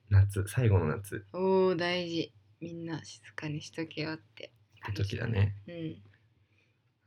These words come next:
Speaker 1: か、なんだっけな。なんかの拍子に何かが飛んできたんだよ。
Speaker 2: うん。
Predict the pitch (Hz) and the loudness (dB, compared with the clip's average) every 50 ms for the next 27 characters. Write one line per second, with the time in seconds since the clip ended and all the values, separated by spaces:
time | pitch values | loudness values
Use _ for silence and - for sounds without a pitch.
0 | _ - 101 - - 113 107 - - _ _ _ _ _ _ _ _ _ _ _ | _ -20 -18 -12 -10 -10 -10 -10 -14 _ _ _ _ _ _ _ _ _ _ _
1 | _ _ _ _ _ _ _ _ _ _ _ _ _ - - - _ _ _ _ | _ _ _ _ _ _ _ _ _ _ _ _ _ -20 -20 -20 _ _ _ _
2 | _ _ _ _ _ _ _ _ _ _ _ - - - _ _ _ - _ - | _ _ _ _ _ _ _ _ _ _ _ -20 -20 -20 _ _ _ -20 _ -2
3 | - 117 127 113 101 104 - - - - 98 - - - - _ - 113 143 151 | 0 2 2 4 2 2 -2 -4 -4 -4 -2 -2 -4 -8 -4 _ 4 4 4 4
4 | - - 107 - - 98 98 101 92 90 92 101 - 95 92 - 98 98 107 120 | 0 -2 -2 0 0 0 0 0 0 0 0 0 0 0 2 6 8 10 10 10
5 | 120 101 - 67 - - 101 - - 101 107 107 107 101 - - - - - - | 8 6 2 -2 -4 -6 -2 4 6 8 8 8 6 2 0 -4 -6 -6 -6 -6
6 | - - - - _ _ _ _ _ _ _ _ 175 175 170 165 156 147 - 104 | -8 -12 -14 -14 _ _ _ _ _ _ _ _ -14 -10 -8 -6 -6 -6 -8 -12